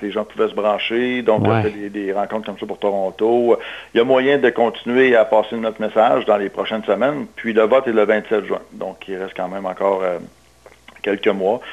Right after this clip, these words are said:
Speaker 1: Et pour nous, pour l'instant, euh, je crois que le plus important, euh, pour le Parti conservateur, c'est d'avoir un chef, euh, avant le, avant le début de l'été.
Speaker 2: OK,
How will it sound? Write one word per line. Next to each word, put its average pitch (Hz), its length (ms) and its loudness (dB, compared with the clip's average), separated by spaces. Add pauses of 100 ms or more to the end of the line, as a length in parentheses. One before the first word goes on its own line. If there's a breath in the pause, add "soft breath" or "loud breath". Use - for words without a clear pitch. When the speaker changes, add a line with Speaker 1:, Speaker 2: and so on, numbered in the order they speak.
(220 loud breath)
Speaker 1:
Et 98 120 0
pour 101 200 2
nous, 120 180 2
pour 104 200 2
l'instant, 101 340 -2
euh, 107 500 4
je - 80 -10
crois 113 200 2
que 110 140 -6
le 98 120 -2
plus 113 160 -2
important, 107 340 -2
euh, 110 300 0 (180)
pour 104 100 -8
le 98 60 -2
Parti 101 200 -2
conservateur, 104 500 0
c'est 107 60 -8
d'avoir 98 260 0
un 95 100 -6
chef, 107 280 -4 (100)
euh, 92 80 -4 (160)
avant 98 220 -4
le, 95 140 -2 (420)
avant 104 160 0
le 107 60 -2
début 101 180 -8
de 98 60 -10
l'été. - 220 -6 (1000)
Speaker 2:
OK, 143 160 -2